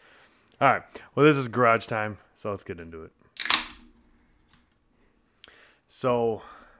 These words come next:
this past weekend was, uh, Labor Day weekend. This past Monday. Yesterday was, uh, uh,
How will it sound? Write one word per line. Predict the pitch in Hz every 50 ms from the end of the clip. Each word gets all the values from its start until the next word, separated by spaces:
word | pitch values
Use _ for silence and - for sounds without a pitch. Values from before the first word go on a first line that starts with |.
| _ _ _
this | 143 131 -
past | - - 151 151 143 135 - - 135
weekend | 139 135 120 - 135 135 135 131 110
was, | 104 101 95 92 90 90 87 82 - - _ _
uh, | 104 98 95 90 87 90
Labor | 82 113 123 123 120 120
Day | 117 113
weekend. | 107 110 117 110 - 120 120 120 104
This | 90 -
past | - 101 98 92 - - 101
Monday. | 101 101 101 104 104
Yesterday | 95 92 92 - - 104 95 92 92
was, | 90 90 87 85 85 80 95
uh, | 90 85 82 85 - - -
uh, | 90 87 85 82 82 82 82